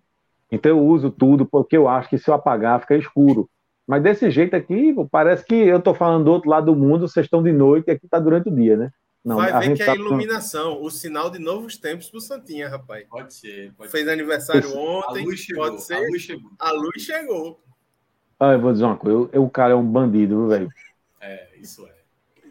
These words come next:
Speaker 3: Você
Speaker 1: Tem
Speaker 3: percebe
Speaker 1: um,
Speaker 3: nas
Speaker 1: um certo
Speaker 3: palavras.
Speaker 1: grupo de WhatsApp que se vazasse era muita gente caindo, viu?
Speaker 3: Eita, muita. E não era pouca, não.
Speaker 2: Não sobrava
Speaker 1: Mas tudo
Speaker 2: um.
Speaker 1: bem.
Speaker 3: Mas é
Speaker 1: Mas
Speaker 3: isso,
Speaker 1: veja,
Speaker 3: Felipe.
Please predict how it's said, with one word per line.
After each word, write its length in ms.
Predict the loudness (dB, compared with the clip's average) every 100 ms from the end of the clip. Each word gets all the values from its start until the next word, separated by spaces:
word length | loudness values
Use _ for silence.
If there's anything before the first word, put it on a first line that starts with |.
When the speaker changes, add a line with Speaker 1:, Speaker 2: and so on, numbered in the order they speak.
| _
Speaker 3:
Você 60 | -20
Speaker 1:
Tem 80 |
Speaker 3:
percebe 320 | -18 -2 0 2
Speaker 1:
um, 40 |
Speaker 3:
nas 140 | 2
Speaker 1:
um 60 | 0
certo 100 | 2
Speaker 3:
palavras. 300 | 0 2 2
Speaker 1:
grupo 240 | 2 2 4
de 60 |
WhatsApp 600 | 4 2 0 0 0 0
que 180 | 0 0
se 200 | 2 0
vazasse 600 | 2 2 2 2 0 2
era 120 | 2 2
muita 280 | 2 0
gente 180 | 0 -2 -2
caindo, 400 | 0 0 0 -2
viu? 100 | -4 _ _ _ _
Speaker 3:
Eita, 680 | -16 -14 -12 -14 -18 -20 -20 _
muita. 400 | -20 -20 -20 _ _ _ _ _
E 60 |
não 100 | -18
era 100 | -16
pouca, 300 | -16 -18 -20
não. 100 | -20 _ _ _ _
Speaker 2:
Não 160 | -14 -12
sobrava 500 | -6 -6 -4 -2 0
Speaker 1:
Mas 120 | 2
tudo 140 | 2
Speaker 2:
um. 20 | 2
Speaker 1:
bem. 260 | 2 -2 -8 _ _ _ _ _ _ _ _
Speaker 3:
Mas 180 | -8 -4
é 140 | 0
Speaker 1:
Mas 120 | 2
Speaker 3:
isso, 60 | 4
Speaker 1:
veja, 220 | 4 4
Speaker 3:
Felipe. 200 | 0 -4